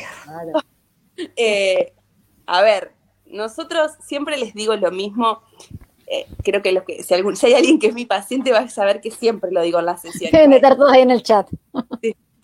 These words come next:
Speaker 2: Em, nosotros no nos acordamos ahora cómo aprendimos a caminar, pero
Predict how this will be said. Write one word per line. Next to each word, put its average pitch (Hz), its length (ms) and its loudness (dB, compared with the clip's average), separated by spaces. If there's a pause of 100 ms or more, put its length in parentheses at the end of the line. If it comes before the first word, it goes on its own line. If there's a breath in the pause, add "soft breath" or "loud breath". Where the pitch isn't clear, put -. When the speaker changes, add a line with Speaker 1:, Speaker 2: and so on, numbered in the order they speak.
(320 loud breath)
Speaker 2:
Em, 202 1000 0 (460)
nosotros 302 460 2
no 254 100 0
nos 247 160 -4
acordamos 170 600 -2
ahora 160 260 -4
cómo 160 180 -8
aprendimos 160 560 -6
a 147 80 -8
caminar, 151 460 -4
pero 202 340 4